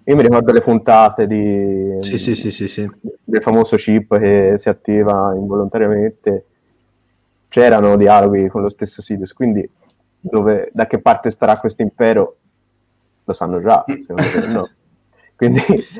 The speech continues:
Speaker 1: n-, n-, non so se
Speaker 2: Probabilmente, più, probabilmente era più una riflessione su quali saranno le conseguenze per loro.
Speaker 1: Ok, ok.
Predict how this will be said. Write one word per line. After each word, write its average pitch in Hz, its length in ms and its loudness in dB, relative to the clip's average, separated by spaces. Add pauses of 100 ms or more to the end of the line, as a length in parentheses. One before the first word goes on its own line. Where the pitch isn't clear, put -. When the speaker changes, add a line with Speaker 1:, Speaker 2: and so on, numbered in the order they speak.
(960)
Speaker 1:
n-, 107 200 -4
n-, 117 320 0
non 143 260 2
so 143 420 4
se 113 560 6
Speaker 2:
Probabilmente, 113 1040 -2
più, 107 160 -14
probabilmente 110 560 -6
era 104 140 -6
più 110 200 -6
una 101 360 -6
riflessione 104 580 -8
su - 180 -14
quali 104 260 -8
saranno 101 440 -8
le 98 160 -8
conseguenze 98 800 -10
per 90 200 -12
loro. 85 540 -14 (220)
Speaker 1:
Ok, 95 680 -8
ok. - 520 -18